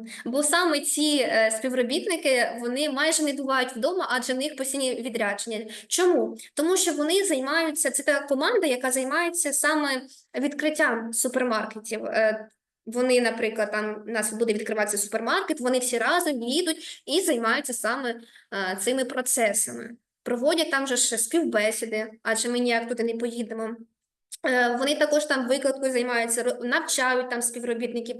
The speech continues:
Це займається на-, саме, е, дана людина, менеджер з організації торгівельного процесу. Так, ну, е,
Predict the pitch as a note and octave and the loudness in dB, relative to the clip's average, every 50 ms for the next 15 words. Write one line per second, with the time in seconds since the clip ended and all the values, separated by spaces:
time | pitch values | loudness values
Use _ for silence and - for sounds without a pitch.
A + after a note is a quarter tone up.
0 | A#3 - - - - - - - C4 C#4+ F4+ F4 F4+ D4 B3 A#3+ A#3 C4 D4 D4 | -12 -14 -16 -18 -16 -12 -6 -4 -2 0 2 2 0 0 0 0 0 -2 -2 -4
1 | D4 C4 A#3+ A3+ B3 C#4+ - - A3 - B3+ C4 D4+ D#4 C#4 A#3+ A#3+ A#3 - - | -4 -4 -2 -2 -2 -2 -4 -6 -6 -4 -2 -2 0 0 -2 -4 -6 -8 -12 -18
2 | - - - - A3 G#3 G#3 G#3 G#3+ A3+ A#3 B3+ C4 B3 A#3+ B3 B3 A3 A3+ A3+ | -20 -18 -8 -4 -2 -2 -2 -2 0 0 0 2 2 2 2 2 0 0 0 0
3 | A3 A3 A3 A3 A#3 C4 D4 C#4+ C#4 B3+ A#3+ A#3 A#3 A3 A3 A#3 A3+ A3 A3 A3+ | 0 -2 0 0 0 0 0 -2 -2 -4 -4 -4 -4 -6 -4 -4 -4 -2 -2 -2
4 | A#3 B3+ A#3 - A#3+ - G#3+ G#3+ A3+ A3 A3+ A#3 A#3+ B3 A#3 A#3 A#3+ A3+ B3 B3 | -2 -2 -4 -6 -8 -10 -10 -10 -8 -6 -4 -4 -4 -4 -6 -8 -8 -6 -6 -4
5 | - - - - G#3+ - - - - - - _ _ _ _ _ _ _ _ _ | -4 -4 -2 -2 -2 -2 -2 -6 -12 -18 -20 _ _ _ _ _ _ _ _ _
6 | _ - - - _ - A#3+ A#3 A3+ A#3 B3 C4+ E4 G4+ A#4 A#4 A#4 - - - | _ -20 -20 -16 _ 0 0 2 2 0 0 0 2 2 2 0 -2 -6 -10 -14
7 | - - - - A#3 A3+ A3+ A#3 | -14 -8 -4 -2 -2 -2 -4 -6